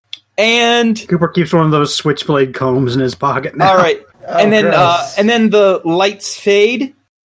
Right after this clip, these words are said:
Speaker 1: and, uh, Clean, not Clean, uh, Dorian looks a lot more alert immediately, and, um,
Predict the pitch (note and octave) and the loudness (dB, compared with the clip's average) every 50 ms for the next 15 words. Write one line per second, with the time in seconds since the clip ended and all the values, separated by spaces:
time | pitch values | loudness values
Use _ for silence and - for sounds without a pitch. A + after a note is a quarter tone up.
0 | _ _ _ _ _ _ _ F3+ F#3 F3+ F3 E3+ E3 E3+ E3 E3 D#3+ D#3+ D#3+ D#3 | _ _ _ _ _ _ _ -4 -2 -2 0 0 0 0 0 0 2 2 2 2
1 | D3+ D3+ D3 C#3 C#3+ - - G3+ G#3 G3+ G3 F#3+ F#3 F3 E3+ - - _ _ - | 2 2 0 -2 -4 -4 -2 0 0 0 0 -2 -2 -4 -6 -8 -12 _ _ -4
2 | E3 A3 - - - - - C3+ C3 B2+ B2 - D#3 D3 C#3+ C#3 D3 F3 F3+ F#3+ | -4 -4 -4 -6 -10 -6 -4 -4 -4 -2 -2 -2 0 0 0 0 0 0 0 2
3 | F#3 F#3 F3+ E3+ D#3+ D3 - - _ F3+ F#3+ - - - - E3 D#3 D3+ D3+ E3 | 0 0 0 0 -2 -4 -6 -10 _ -4 -4 -4 -4 -2 -2 0 0 0 0 0
4 | F#3 G3 - F#3 F3+ F3+ F3 - D#3+ D#3 D3+ C#3+ E3 F3+ F3+ - - E3 D#3 D3+ | 0 0 0 0 0 0 0 0 0 -2 0 0 0 0 0 -2 -4 -2 -2 0
5 | D3 D3+ E3 E3+ G3 G#3+ G#3+ G#3+ A#3 B3 B3+ B3 A#3+ - - - - _ - F#3 | 0 -2 0 0 2 2 2 2 2 2 0 0 -4 -8 -18 -20 -12 _ -4 -2
6 | F#3 F3 E3+ F3 F3 E3 D#3+ D#3+ D#3 D3+ D3+ D3 C#3+ D3 | -2 0 2 2 2 2 0 -2 -2 -2 -2 -4 -6 -8